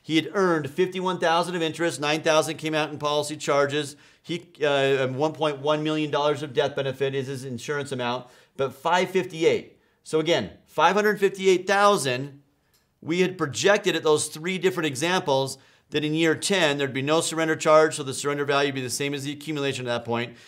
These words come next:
He'd have four seventy-three, four forty-six, and four twenty-one. And again, how much does he have? Five hundred and fifty-eight thousand dollars,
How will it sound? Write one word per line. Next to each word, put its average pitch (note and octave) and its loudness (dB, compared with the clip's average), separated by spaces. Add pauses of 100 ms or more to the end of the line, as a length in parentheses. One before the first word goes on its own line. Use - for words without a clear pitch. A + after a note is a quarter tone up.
(200)
He'd D#3 0
have D3 4
four F#3 4
seventy-three, E3+ 0
four E3+ 0
forty-six, D#3+ 0
and D3+ -4
four D#3+ 0
twenty-one. C#3 -2
And A#2+ -8
again, A#2+ -4
how A2 -6
much D3 -6
does D#3+ -8
he E3 -2
have? F#3+ 0 (1080)
Five E3 2
hundred E3 -2
and C3+ -8
fifty-eight D3+ -2
thousand C3+ 0
dollars, A#2+ 2